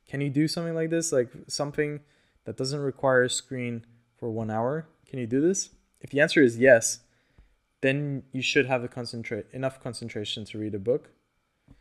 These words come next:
And if, if the answer is no, then you probably first have to find a way to reduce your screen time and to work on your concentration in one task.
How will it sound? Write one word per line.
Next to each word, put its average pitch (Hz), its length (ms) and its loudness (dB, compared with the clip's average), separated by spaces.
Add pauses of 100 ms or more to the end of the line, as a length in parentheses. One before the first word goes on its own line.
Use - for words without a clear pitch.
(400)
And 120 440 -6 (340)
if, - 460 -4 (440)
if 127 280 -8
the 131 120 0
answer 127 360 -2
is 113 200 0
no, 123 460 6 (1080)
then 123 400 2 (100)
you 131 80 -2
probably 139 400 4
first 135 440 0
have 120 180 -4 (120)
to 123 60 -4 (120)
find 120 260 -4
a 113 120 -2
way 113 120 4 (180)
to 107 520 -6
reduce 110 380 -4
your 107 160 -8
screen 107 260 -8
time 98 340 -8 (540)
and 107 180 -8
to 113 100 -10
work 107 300 -2
on 107 100 -6
your 104 120 -8
concentration 98 840 -8
in 92 100 -8
one 95 180 -8
task. - 480 -12